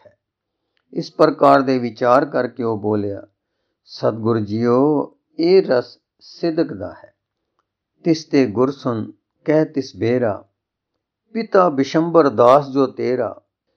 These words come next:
ਸੁਨ ਸਿੱਖਾ, ਸਿੱਖ ਸਿਦਕੀ ਸੋਏ, ਕਹੋ ਤਿਸ ਸੰਗ ਮਿਲਨ ਜਬ ਹੋਏ।"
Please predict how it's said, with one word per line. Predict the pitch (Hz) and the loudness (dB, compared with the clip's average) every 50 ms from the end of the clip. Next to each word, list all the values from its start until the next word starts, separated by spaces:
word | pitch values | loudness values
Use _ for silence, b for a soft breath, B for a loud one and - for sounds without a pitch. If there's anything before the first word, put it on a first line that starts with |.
| _ _ | _ _
ਸੁਨ | _ - - 196 208 220 | _ -4 -2 0 0 0
ਸਿੱਖਾ, | 208 214 - 151 135 - - - 120 117 117 117 - - - | -2 -2 -4 -4 -4 -4 -4 -2 0 0 0 -2 -4 -8 -12
ਸਿੱਖ | - - - 202 196 | -10 -4 -4 -4 -4
ਸਿਦਕੀ | - - - 185 180 - - - 208 190 160 | -4 -4 -4 -4 -4 -4 -6 -6 -4 -4 -4
ਸੋਏ, | 156 - - 123 120 117 117 110 101 101 - _ _ _ _ _ _ _ _ _ _ _ _ _ _ _ _ _ | -4 -4 -2 -2 0 0 0 0 -2 -4 -10 _ _ _ _ _ _ _ _ _ _ _ _ _ _ _ _ _
ਕਹੋ | - 190 190 180 190 185 180 | 6 6 8 8 8 6 4
ਤਿਸ | - 180 - 175 175 170 - - | 2 0 -2 -2 -2 -2 -2 -2
ਸੰਗ | - 147 147 139 127 135 _ _ _ _ _ _ _ - | -2 0 0 0 -2 -4 _ _ _ _ _ _ _ -8
ਮਿਲਨ | 117 117 120 127 135 135 156 175 185 175 | -4 -2 2 4 4 4 4 4 2 2
ਜਬ | 147 156 143 120 107 | 4 4 4 4 2
ਹੋਏ।" | 98 95 98 104 110 104 104 | -2 -2 -2 -2 -2 -2 -4